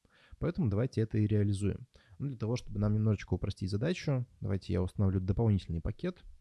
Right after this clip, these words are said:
N P M install Axios, с помощью которого я буду делать асинхронные запросы. И U R L, по которому мы будем делать запрос,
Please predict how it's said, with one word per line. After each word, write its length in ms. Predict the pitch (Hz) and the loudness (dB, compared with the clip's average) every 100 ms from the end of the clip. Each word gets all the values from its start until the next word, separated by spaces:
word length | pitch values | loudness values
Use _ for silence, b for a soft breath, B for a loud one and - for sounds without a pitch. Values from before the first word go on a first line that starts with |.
| _ _ - | _ _ -14
N 80 | 98 | -8
P 100 | 90 | -2
M 160 | 87 87 | -2 -2
install 320 | - - 90 | -2 -4 -2
Axios, 560 | 95 104 - 175 190 - - _ _ _ - - - b b b b b | -2 -6 -4 -6 -6 -12 -20 _ _ _ -20 -20 -20 b b b b b
с 60 | - | -4
помощью 320 | 131 110 - | 0 0 -2
которого 320 | - 165 143 | -2 0 2
я 140 | 98 | 2
буду 240 | 110 98 92 | 2 0 2
делать 400 | 98 120 110 - _ | 4 4 2 -4 _
асинхронные 560 | 135 92 - 104 98 | -8 -6 2 4 6
запросы. 540 | 95 90 92 87 - - _ _ _ _ _ _ _ _ b b b | 4 4 0 -2 -6 -14 _ _ _ _ _ _ _ _ b b b
И 120 | - 123 | -2 2
U 360 | 113 101 117 | 2 4 6
R 80 | 123 | 6
L, 100 | 107 | 4
по 100 | - | 2
которому 340 | - - 92 95 | -2 0 2 4
мы 120 | 92 | 4
будем 240 | 95 92 | 4 4
делать 240 | 90 87 90 | 4 4 2
запрос, 460 | 101 185 202 - | 0 0 0 -4